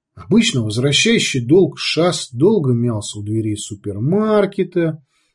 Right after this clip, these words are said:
тоскливо озирался по сторонам, шептал что-то про себя, а иногда даже загибал пальцы,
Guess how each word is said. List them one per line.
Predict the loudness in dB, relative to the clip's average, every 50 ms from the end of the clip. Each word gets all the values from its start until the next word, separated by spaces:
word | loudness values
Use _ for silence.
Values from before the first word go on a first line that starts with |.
| _ _ _
тоскливо | -2 -2 -2 0 2 2 4 6 6 4
озирался | 4 2 2 2 2 2 2 0 -2 -6 -10
по | -10 -10
сторонам, | -10 -10 -8 -8 -6 -4 -2 0 2 4 4 4 4 4 2 -2 -6 -10 _ _ _ _ _ _ _ _ _
шептал | -16 -14 -14 -14 -6 _ 0 0 0 0
что-то | -4 -4 -4 -4 -4 -4 -6
про | -8 -10 -10
себя, | -10 -10 -10 -10 -6 0 2 2 2 2 0 -4 -10 _ _ _ _ _ _ _
а | _ 0 2 4
иногда | 4 4 4 4 2 2 2 2 2 2 4
даже | 4 4 4 4 4 2
загибал | 2 0 0 0 0 2 2 4 2 2 2 0
пальцы, | -2 0 2 2 2 2 0 -2 -4 -6 -6